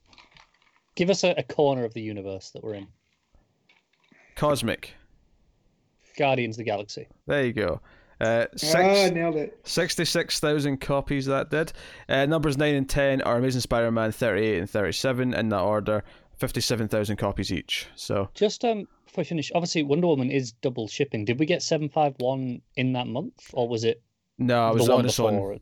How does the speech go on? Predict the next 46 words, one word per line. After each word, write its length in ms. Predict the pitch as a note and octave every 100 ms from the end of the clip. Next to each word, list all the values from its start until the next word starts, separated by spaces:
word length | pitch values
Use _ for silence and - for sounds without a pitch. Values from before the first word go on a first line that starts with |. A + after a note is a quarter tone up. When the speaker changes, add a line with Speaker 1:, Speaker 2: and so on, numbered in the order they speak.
| -
Speaker 2:
Yeah, 260 | - G#2 G2+
Speaker 1:
Okay. 120 | F#2+
Speaker 2:
it 180 | - -
was 120 | A2
on 140 | G#2+
its 120 | F#2+ F#2+
own, 120 | F#2+
I 40 |
think. 320 | - F#2+ - - - - - - -
Um, 540 | G#2 G2+ G2+ G#2 G2+ - - _ _ - _ _ - -
I 40 | C#3+
mean, 100 | C#3+
I'll, 80 | C3+
I'll 100 | -
scroll 240 | - C#3+
down 240 | A2+ A2 G2+
just 180 | -
in 100 | F#2 - -
case, 240 | - A2
but 140 | - A2
I, 120 | G#2
I 20 |
don't 120 | A#2+ C#3
Speaker 1:
I 20 |
mean, 80 | C#3+
Speaker 2:
think 160 | C3
Speaker 1:
just, 140 | - -
Speaker 2:
it 40 |
Speaker 1:
just 60 | -
Speaker 2:
was. 120 | B3
Speaker 1:
Control 260 | A#3+ C#3 G#2+
F 140 | - -
and 100 | C3
check. 400 | - B2 _ - _ _ _ _ _ _ _ - - - - - - A#2+
Speaker 2:
I 20 |
need 80 | C#3
to 60 | D3+
lean 140 | C#3+
forward 320 | - C3 A#2
then. 180 | A2 G2+
All 80 | A#2
right, 140 | G#2 -
I'll 60 |
Control 360 | - A2 C#3 G#2
F. 320 | - - -
Speaker 1:
Oh, 140 | -